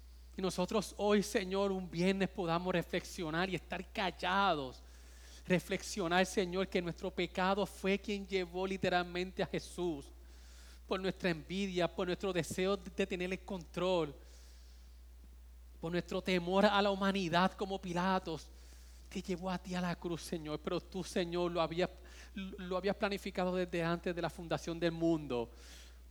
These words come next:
por amor a nosotros. Porque tú querías, Señor, reconciliarnos con el Padre. Por eso hoy, Señor, te pedimos que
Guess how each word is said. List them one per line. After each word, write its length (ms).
por 140
amor 360
a 60
nosotros. 720
Porque 240
tú 180
querías, 460
Señor, 540
reconciliarnos 720
con 180
el 100
Padre. 580
Por 100
eso 220
hoy, 300
Señor, 400
te 120
pedimos 600
que 120